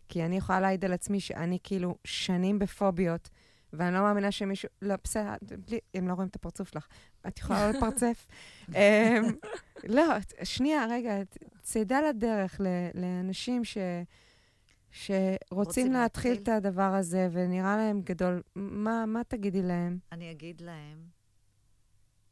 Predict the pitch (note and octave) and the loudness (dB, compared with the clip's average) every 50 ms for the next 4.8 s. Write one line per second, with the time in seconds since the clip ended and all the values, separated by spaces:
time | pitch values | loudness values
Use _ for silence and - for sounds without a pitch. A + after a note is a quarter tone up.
0 | _ _ _ _ _ - D#3 E3 E3 D#3+ D#3+ D#3+ D#3 C3+ A#2 D#3 D3+ C#3 C#3+ D3 | _ _ _ _ _ -18 -14 -14 -12 -12 -14 -16 -18 -18 -20 -20 -20 -20 -20 -20
1 | C3+ B2+ C3+ D#3 D#3 C3+ - C3 - - F3 F3+ F3+ F#3 F3+ E3 E3 D3+ C#3+ D3+ | -20 -20 -20 -20 -20 -20 -20 -20 -18 -16 -14 -14 -14 -14 -14 -14 -14 -14 -14 -16
2 | - - D#3 F3 - - F#3 F3 D#3+ E3 F3 D#3+ E3 D#3+ - D#3+ D#3 D3 - - | -18 -16 -16 -16 -16 -14 -14 -14 -12 -12 -14 -14 -14 -16 -16 -16 -16 -16 -16 -18
3 | - - E3+ E3 - - D#3+ C#3+ D#3 D3 D3 - E3+ D#3 D#3+ E3 - - - - | -12 -10 -10 -10 -10 -12 -14 -12 -12 -14 -14 -14 -16 -16 -16 -18 -18 -20 -20 -20
4 | D#3 D3 - - D#3 D3 D#3 D#3+ D#3 - D#3 - _ - C3+ C#3 | -20 -20 -14 -12 -10 -8 -8 -10 -10 -12 -18 -20 _ -16 -16 -16